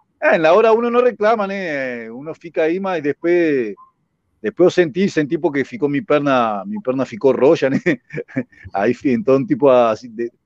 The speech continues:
en la adrenalina uno sigue el juego, ¿né? Era final. Mas, para que tú veas, Chicago, Chicago postó otro día en el Instagram ese lance, porque el juez del, el, el,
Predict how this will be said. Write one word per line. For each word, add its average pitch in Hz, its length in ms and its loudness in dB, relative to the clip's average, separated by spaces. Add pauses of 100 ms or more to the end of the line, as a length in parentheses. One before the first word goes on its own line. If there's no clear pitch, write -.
(240)
en 120 160 0
la 139 80 4
adrenalina 165 640 2
uno 214 200 0
sigue 220 200 -2
el 185 120 2
juego, 208 260 4
¿né? 180 120 -6
Era 156 160 -2
final. 156 440 -6 (1120)
Mas, 131 720 0 (300)
para 123 120 -2
que 135 100 -2
tú 170 180 2
veas, 190 160 4 (120)
Chicago, 170 580 0
Chicago 156 380 -4
postó 165 300 -4
otro 175 240 -2
día 180 160 2
en 170 80 -4
el 156 80 -6
Instagram 147 480 2
ese 127 220 -4
lance, 147 480 0
porque 123 760 -6 (960)
el 123 180 2
juez 170 280 4
del, 165 180 2 (140)
el, 131 260 -6
el, 147 200 -8